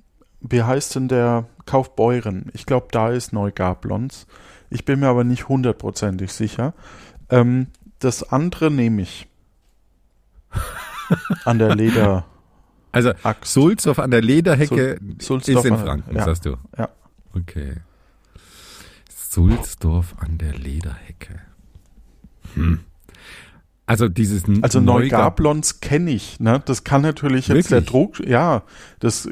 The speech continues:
Speaker 1: kann der Trugschluss sein, dass es nämlich in Franken liegt und ich's einfach nur falsch verorte. Oder es liegt halt nicht in Franken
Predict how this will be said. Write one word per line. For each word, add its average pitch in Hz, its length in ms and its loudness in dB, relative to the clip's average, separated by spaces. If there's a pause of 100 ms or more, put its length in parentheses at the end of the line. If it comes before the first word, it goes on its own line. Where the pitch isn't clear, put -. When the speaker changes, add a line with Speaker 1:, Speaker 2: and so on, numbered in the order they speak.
Speaker 1:
kann 139 220 0
der 156 160 4
Trugschluss 156 580 2
sein, 143 240 4
dass 147 220 2
es 147 120 -2
nämlich 131 360 2
in 131 100 -2
Franken 127 440 -2
liegt 127 400 0
und 135 160 2
ich's - 180 -6
einfach 131 320 2
nur 127 180 2
falsch 123 320 2
verorte. 127 720 2 (400)
Oder 156 420 6
es 147 220 0
liegt 151 260 -2
halt 143 220 2
nicht 160 280 -2
in 139 140 0
Franken 110 640 -2